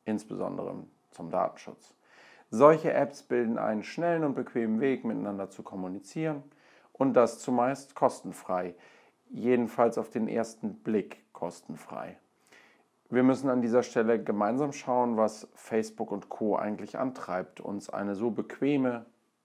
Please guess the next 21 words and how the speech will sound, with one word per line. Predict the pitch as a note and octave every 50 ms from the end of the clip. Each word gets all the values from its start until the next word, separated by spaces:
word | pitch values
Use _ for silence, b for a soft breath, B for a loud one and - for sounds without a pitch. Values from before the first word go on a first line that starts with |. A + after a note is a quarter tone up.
| _ _ _ _ _ -
Dienstleistung | - G2+ G2 - - - - - - - - - - - - - - - - - - _ -
kostenfrei | - - D3 D3 - - - - C#3 C3+ - - - - C#3+ D3 - - G2+ - - D3
anzubieten. | F3+ - C#3 C3+ - - - - - - - - - A2+ - _ _ _ _ _ _ _ b b b b b b b b b b b b b b b b b _
Wir | - G#2 G#2 A2+ A2 A2+ A2+ G#2+ G#2+ G#2+ G#2+ G#2+ G2+ A2
behalten | A2+ A2 G2+ A2+ A2 G2 G#2+
dazu | A2+ A2+ A2 - -
im | A#2 G#2+ A2+
Hinterkopf, | B2 D3+ D#3 B2+ G#2+ - - - G2+ G2+ - - - -
was | - G2+ G#2+ G2+ - - -
wir | A#2+ B2
in | A#2 C3
den | C#3+ D#3+ D#3+
vorigen | D#3 - - - - F#2+ F2 D#2+ F2+ F2 - D#3 D#3+ D#3
Kursteilen | - - F2 E2+ - - - G#2 G#2 A#2+ C3
gelernt | C#3 C#3 C3 B2 G2 F2+ E2+ - - -
haben. | - - - - - _ b b b b b b b b b b b
Daten | - G2 F#2+ G2 G2+ - C#3+ B2
sind | A#2 A#2+ A#2+ A#2
sensibel | G#2+ A2+ A2+ A2+ G#2+ G#2+ A#2 C3 C3+ B2+ G#2+ G2 F#2+ F#2 - _ _ _ _ _ -
und | - C3+ -
schützenswert, | - F3 E3 - - - G#2 - - - - - - - _